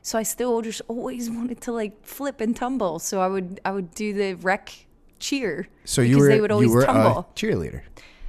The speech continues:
Speaker 2: Did you own
Speaker 1: I mean, I
Speaker 2: pom-poms?
Speaker 1: dabbled in it. Yeah, I did. And
Speaker 2: You're
Speaker 1: I
Speaker 2: a
Speaker 1: had a uniform.
Speaker 2: cheerleader.
Speaker 1: I mean, but, like, not on an organized team.
Speaker 2: Uh, w-, you were in somebody's backyard?
Speaker 1: Yeah.
Speaker 2: Yeah, okay. You're a cheerleader. It's okay.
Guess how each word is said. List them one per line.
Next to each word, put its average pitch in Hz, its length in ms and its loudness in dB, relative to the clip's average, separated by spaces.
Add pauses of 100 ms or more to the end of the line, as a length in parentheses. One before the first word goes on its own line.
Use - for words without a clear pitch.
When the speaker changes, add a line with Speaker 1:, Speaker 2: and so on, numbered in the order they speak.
Speaker 2:
Did 117 160 2
you 135 100 6
own 127 120 4
Speaker 1:
I 143 340 2
mean, 107 100 0
I 294 80 4
Speaker 2:
pom-poms? - 80 0
Speaker 1:
dabbled 190 380 0
in 139 160 -10
it. 127 160 -12
Yeah, 226 260 2
I 147 100 -6
did. 156 320 -12
And - 120 6
Speaker 2:
You're 254 80 10
Speaker 1:
I - 20 8
Speaker 2:
a - 40 8
Speaker 1:
had 214 100 4
a - 40 6
uniform. 294 460 10
Speaker 2:
cheerleader. 127 720 8
Speaker 1:
I - 60 -4
mean, 349 180 -2
but, 339 100 -4
like, 330 160 0
not 359 140 2
on 277 120 2
an 202 240 2
organized 220 600 2
team. 285 500 -2 (1200)
Speaker 2:
Uh, - 60 -2
w-, 123 220 0
you 117 100 4
were 120 80 6
in 110 60 4
somebody's 110 320 2
backyard? 104 560 2 (180)
Speaker 1:
Yeah. 262 720 -4
Speaker 2:
Yeah, 78 260 -2
okay. - 280 -4 (160)
You're 170 120 8
a 180 40 0
cheerleader. 175 420 2
It's 123 140 2
okay. 139 640 4